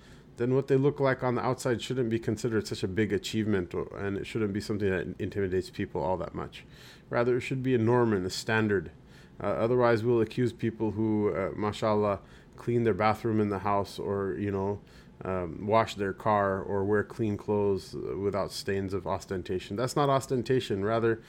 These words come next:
what is it? "إِنَّ اللَّهَ جَمِيلٌ يُحِبُّ الْجَمَالَ." Allah Ta'ala is beautiful and He loves beauty. Uh, things should be or-, in order. The appearances of things should be in order to the ability that i-,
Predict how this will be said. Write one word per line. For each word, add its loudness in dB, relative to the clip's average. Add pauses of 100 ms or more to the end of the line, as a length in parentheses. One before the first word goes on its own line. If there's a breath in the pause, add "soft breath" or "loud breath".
(300 loud breath)
what 0
is 4
it? 2
"إِنَّ 0
اللَّهَ 2
جَمِيلٌ 4
يُحِبُّ -2
الْجَمَالَ." 0
Allah 0
Ta'ala 2
is 0
beautiful 2
and 2
He 2
loves 2
beauty. 0 (560 loud breath)
Uh, -4
things 0
should -2
be 0
or-, -4
in 2
order. 4
The -2
appearances 2
of -2
things -2
should -6
be 2
in 2
order 2
to -4
the 0 (420 loud breath)
ability 2
that 0
i-, -6